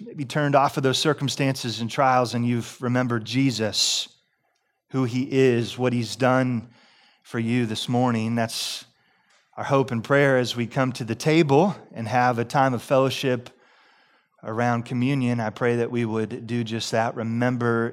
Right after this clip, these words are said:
Jesus, remember the gospel each and every week. That's why we gather, because there is hope that the tomb is empty. Jesus defeated death, and there is hope for us. And so,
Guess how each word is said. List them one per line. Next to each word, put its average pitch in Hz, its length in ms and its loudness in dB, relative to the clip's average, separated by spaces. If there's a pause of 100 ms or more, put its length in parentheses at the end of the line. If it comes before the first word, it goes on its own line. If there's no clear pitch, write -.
Jesus, 117 640 -4
remember 117 420 0
the 104 100 -2
gospel 117 500 0
each 143 260 -2
and 139 40 2
every 147 220 4
week. 127 400 0 (580)
That's - 160 -4
why 151 200 8
we 151 100 4
gather, 143 480 6
because 143 380 2
there 139 140 6
is 135 120 0
hope 170 320 4
that 131 160 0
the 120 60 -14
tomb 175 280 2
is 135 100 0
empty. 156 380 4 (1600)
Jesus 151 440 4
defeated 175 420 4
death, 165 480 6 (840)
and 127 120 -4
there 143 120 6
is 151 140 4
hope 175 200 6
for 139 180 4
us. - 460 2
And 123 260 -4
so, 127 460 4